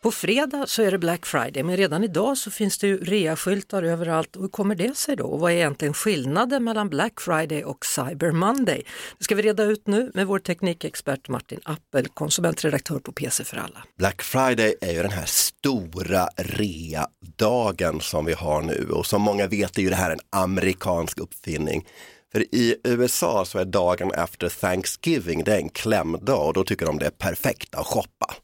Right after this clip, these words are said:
Speaker 2: Så det blir någon slags start för julhandeln.
Speaker 1: Och då undrar man, vad är Cyber Monday?
Speaker 2: Cyber Monday, det är måndagen efter Black Friday.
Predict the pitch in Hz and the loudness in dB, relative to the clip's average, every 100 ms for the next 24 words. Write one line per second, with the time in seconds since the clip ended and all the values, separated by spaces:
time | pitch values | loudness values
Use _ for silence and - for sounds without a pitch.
0 | _ 92 92 95 90 92 - - 104 - | _ -2 2 2 2 0 0 -2 -4 -4
1 | - 87 87 87 107 104 - - - _ | -10 -6 -4 0 0 0 -2 -4 -8 _
2 | _ - - - 214 202 - 190 233 277 | _ -16 -16 -2 2 2 2 2 4 4
3 | 190 190 180 190 180 175 - 196 285 277 | 2 0 -2 -2 -2 2 2 4 2 0
4 | 240 139 110 117 - - - _ _ _ | -2 -2 -6 -8 -12 -16 -20 _ _ _
5 | - - 208 226 208 160 113 98 101 - | 0 4 4 2 2 2 4 4 2 0
6 | - 175 170 117 110 147 156 143 123 101 | 2 2 4 4 6 4 4 2 2 0
7 | - - 165 - - 104 87 90 92 - | -2 -2 -2 -2 -4 -4 -2 -4 -4 -6
8 | - 143 127 92 67 | -2 0 0 0 -2